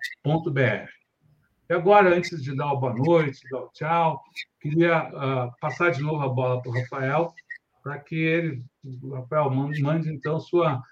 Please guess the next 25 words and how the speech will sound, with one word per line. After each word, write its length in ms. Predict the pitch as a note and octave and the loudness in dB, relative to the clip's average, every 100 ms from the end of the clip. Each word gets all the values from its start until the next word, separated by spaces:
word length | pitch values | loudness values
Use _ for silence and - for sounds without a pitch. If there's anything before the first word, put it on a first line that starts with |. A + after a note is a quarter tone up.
| - | -4
mensagem 720 | C3+ C#3+ - F3 F3+ D#3+ A#2+ | 0 0 2 2 4 4 2
pra 100 | A#2+ | 0
esse 200 | C#3 - | -4 -6
povo 220 | - D3+ B2+ | -4 -4 -4
que 100 | B2+ | -8
tá 80 | |
aqui 140 | C3 C3+ | -8 -6
conosco 500 | B2 B2 C3+ E3+ - _ _ _ _ - | 0 2 4 2 0 _ _ _ _ -10
e 100 | D#3 | -6
que 100 | E3+ | -2
vai 160 | D#3+ | 0
seguir 260 | - D3 C#3 | 0 -4 -4
com 80 | D3+ | -2
a 80 | |
gente 300 | A#2 C3 C3 | 2 2 2
pela 160 | - C3+ | 0 -2
internet 380 | C3 C3 C3 C#3 | -2 -2 -2 -4
afora. 320 | B2 - B2 | -8 -8 -8
A 520 | - _ _ _ _ | -10 _ _ _ _
palavra 300 | - D3+ D#3 | -2 2 2
é 40 | B2 | 0
sua, 320 | - D#3 D3+ | -2 2 2
Rafael. 320 | B2+ C#3 C#3 | 2 0 -2
Muito 220 | C#3+ C#3+ | -2 -2
obrigado. 380 | C#3+ C3+ A2+ G2+ | 0 4 2 0